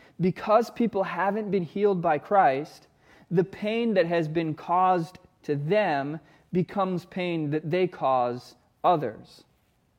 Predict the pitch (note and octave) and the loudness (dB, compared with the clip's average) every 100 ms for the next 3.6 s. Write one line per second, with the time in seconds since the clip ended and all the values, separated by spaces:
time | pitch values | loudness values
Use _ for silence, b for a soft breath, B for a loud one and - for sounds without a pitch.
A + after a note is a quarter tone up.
0 | _ _ _ _ _ _ E3 G#3 G#3+ F#3 | _ _ _ _ _ _ 4 6 6 6
1 | F#3+ F#3 E3+ - F#3 E3+ D3+ - F#3 E3+ | 4 4 0 -4 -4 -2 -4 -2 0 0
2 | C#3 C3+ C#3 D3+ D3 E3 F3 D3+ C#3+ - | -4 -8 -8 -6 -4 -2 -2 -2 -8 -8
3 | G3+ F3 C#3 C3 C3+ | -4 -2 -2 -4 -10